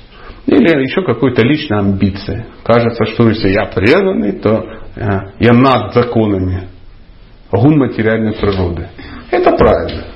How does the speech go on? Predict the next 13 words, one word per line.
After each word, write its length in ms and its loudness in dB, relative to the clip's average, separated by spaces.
Но 80 0
для 140 4
этого 260 2
нужно 280 2
быть 340 -4
преданным, 680 2
тогда 240 4
ты 80 2
над 200 0
законами. 600 0
А 120 2
если 340 0
ты, 340 -2